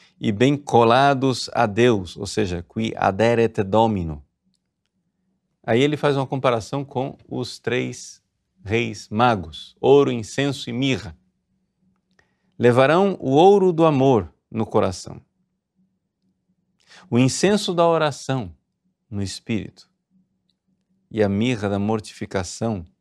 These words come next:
no corpo, e que serão em toda parte para os pobres e os pequenos o bom odor de Jesus Cristo, e para os grandes, os ricos e os orgulhosos do mundo, um odor repugnante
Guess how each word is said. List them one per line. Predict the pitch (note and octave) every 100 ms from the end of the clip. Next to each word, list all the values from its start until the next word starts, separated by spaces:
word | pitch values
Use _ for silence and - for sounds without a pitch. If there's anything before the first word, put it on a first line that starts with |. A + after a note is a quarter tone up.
| _ _ _ _ _ _
no | F#2+ F2
corpo, | - - F2+ E2 - - - _ _ _ _ _ _ _ _ _ _ _ _ _
e | G#2
que | F#2+
serão | G#2 - G2 G#2+
em | G#2+
toda | G2 G2+ G2
parte | - G#2 G#2+ G2 -
para | - G2 F#2+ F2+ _ _ _ _
os | - -
pobres | - G#2+ A2+ G#2+ F#2+ F#2
e |
os | F#2
pequenos | - G2+ F2+ - B2 B2+ A2+ -
o | -
bom | G2+ G2+ D#3+
odor | F3 C#3 D#3+
de | D3 D3
Jesus | C3 C3 B2+ -
Cristo, | B2 A2+ - _ _ _ _ _ _ _ _ _
e | -
para | - G2
os | F2+
grandes, | F2+ G2 B2+ C#3 C3+ - _ _ _
os | B2+ F#2
ricos | E2+ F2 A#2 - - F#2+
e |
os | G2 F#2
orgulhosos | F#2+ F#2 F#2 F2 G#2 A2 F#2 F#2
do | F#2
mundo, | F2+ G#2 C#3+ D3 D3 _ _ _ -
um | G#2+
odor | G#2 F#2 G2 F#2+ F#2 _ _ _
repugnante | G2+ G#2 - G2 F#2+ D#2+ D2+ D2+ -